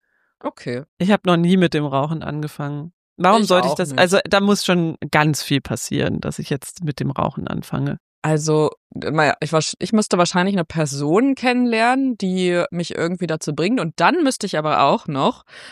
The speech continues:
Speaker 1: ähm, das so gut finden, dass ich denke, ich brauche das jetzt jeden Tag.
Speaker 2: Eben. Und wenn ich mal rauche, ich bin so ab und zu mal so Mitraucherin,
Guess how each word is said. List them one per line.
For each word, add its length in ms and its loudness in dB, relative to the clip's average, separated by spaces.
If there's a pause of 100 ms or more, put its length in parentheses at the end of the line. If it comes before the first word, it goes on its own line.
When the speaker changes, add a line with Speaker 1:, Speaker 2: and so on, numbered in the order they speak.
(220)
Speaker 1:
ähm, 320 0
das 300 0
so 220 6
gut 220 0
finden, 460 -6
dass 160 -4
ich 100 -10 (180)
denke, 480 0
ich 200 -8
brauche 340 0
das 200 -6
jetzt 220 -6
jeden 220 -4
Tag. 440 -6
Speaker 2:
Eben. 440 -2 (180)
Und 220 0
wenn 160 4
ich 140 0
mal 180 2
rauche, 380 4
ich 80 -4
bin 220 -4
so 240 -2
ab 180 -6
und 120 -2
zu 140 -10
mal 220 -2
so 120 -6
Mitraucherin, 960 -4